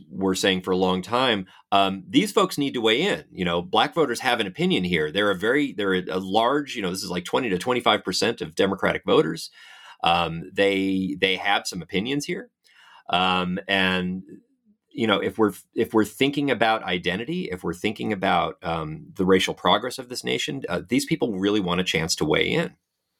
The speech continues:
And, you know, so that, like, you know, whatever decision Iowa and New Hampshire make, it, it, it might not be enough. It might not be determinative. And, and,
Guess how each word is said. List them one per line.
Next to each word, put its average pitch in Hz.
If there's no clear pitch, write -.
And, 92
you 147
know, 101
so 110
that, 104
like, 98
you 110
know, 98
whatever 123
decision 107
Iowa 107
and 101
New 98
Hampshire 117
make, 92
it, 78
it, 92
it 107
might 107
not 101
be 101
enough. 92
It -
might 92
not 90
be 95
determinative. 82
And, 82
and, 82